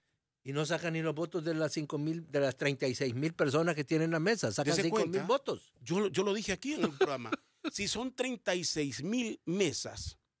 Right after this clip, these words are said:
Speaker 2: y usted tiene un representante, lo menos son treinta y seis mil votos que
Speaker 1: Pues
Speaker 2: debe
Speaker 1: sí.
Speaker 2: tener una persona.
Speaker 1: Así es.
Speaker 2: Asumiendo que algún familiar vota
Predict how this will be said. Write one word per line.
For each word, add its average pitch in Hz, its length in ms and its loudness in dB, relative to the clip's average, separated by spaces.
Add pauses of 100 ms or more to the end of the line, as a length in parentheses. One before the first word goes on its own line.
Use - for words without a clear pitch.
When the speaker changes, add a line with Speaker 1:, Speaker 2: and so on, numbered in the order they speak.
(420)
Speaker 2:
y 160 80 -2
usted 151 240 0
tiene 208 160 -2
un 214 80 -2
representante, 196 580 0
lo 156 160 0
menos 175 280 0
son 214 180 -4
treinta 165 300 0
y - 20 -6
seis 127 300 -4
mil 175 180 -2
votos 190 420 -4
que 143 120 0
Speaker 1:
Pues 135 60 2
Speaker 2:
debe 139 100 2
Speaker 1:
sí. 156 80 6
Speaker 2:
tener 247 140 0
una 160 120 -4
persona. 139 340 -8 (120)
Speaker 1:
Así - 240 -12
es. 113 80 -4
Speaker 2:
Asumiendo 165 840 -4
que 143 120 0
algún 139 340 0
familiar 175 480 0
vota 170 240 -4